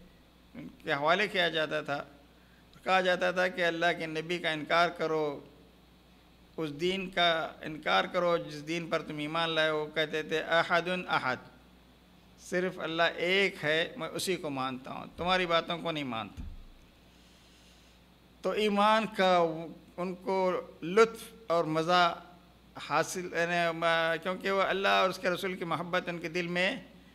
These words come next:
उनके खून के कतरे कतरे में, रगो रेशे में, जिस्म के एक एक हिस्से में पैवस्त हो चुकी थी। दरअसल मोहब्बत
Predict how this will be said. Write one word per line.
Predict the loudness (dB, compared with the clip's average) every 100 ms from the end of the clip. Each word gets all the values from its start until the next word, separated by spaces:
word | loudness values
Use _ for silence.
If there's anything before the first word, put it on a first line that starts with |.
| -20 -12
उनके | -8 -6 -4 -4
खून | -2 -4 -4
के | -4 -4
कतरे | -4 -4 -2 -2
कतरे | -4 -4 -2 0
में, | 0 -2 -2 -6 -6
रगो | -4 -2 -2 0 0 -2 -2
रेशे | -2 -2 -2
में, | -2 -2 -2 -6 -18 -20 -20 -18
जिस्म | -12 -8 -6 -4 -6 -8 -14 -14 -4
के | -2 -2
एक | -2 -4
एक | -6 -6
हिस्से | -6 -4 -4
में | -2 -4 -4 2
पैवस्त | 4 4 0 -2
हो | -8
चुकी | -8 -10 -12
थी। | -14 -20 -20 -20 -20 -20 -20 -20 -20 -20 -20 -20 -20 -20 -20 -20 -20 -20 -20 -20 -20 -20 -20 -6
दरअसल | 0 2 2 0
मोहब्बत | 0 0 0 2 0 0